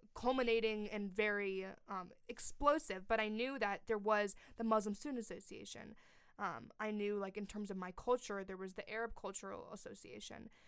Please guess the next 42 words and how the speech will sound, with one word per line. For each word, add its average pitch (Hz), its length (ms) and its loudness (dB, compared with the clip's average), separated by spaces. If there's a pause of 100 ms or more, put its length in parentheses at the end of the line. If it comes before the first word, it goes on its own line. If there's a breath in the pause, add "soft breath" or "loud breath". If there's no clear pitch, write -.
(220 loud breath)
Um, 190 280 -4
and 240 300 0
we 196 120 -6
have 196 200 -4
the 202 140 0
Al 196 240 -2
Huda 196 180 -8
Mosque. 190 400 -10
So 208 340 2
there 220 160 6
are 311 220 12
resources, 220 580 -2
and 196 120 -4
I'm 190 200 -2
very 214 300 2
happy 196 380 -6
that 190 100 -6
I 185 80 -4
can 190 160 -6
fall 190 260 -2
back 185 280 -2 (160)
on 190 160 -4
those. 208 320 0 (320 loud breath)
But 214 180 4 (100)
without 233 680 6 (220)
those 320 280 6
resources, 240 640 0
I 175 100 -2
don't 208 180 -4
think 214 360 -2 (180)
I 220 120 2
could 214 200 -6
have 196 220 0 (100)
really 220 260 0
embraced 202 720 0
my 190 160 -2
Muslim 190 340 -2
identity, 262 540 0 (460 loud breath)
my 190 220 -2
Middle 190 260 -2
Eastern 214 340 -4
identity, 240 680 0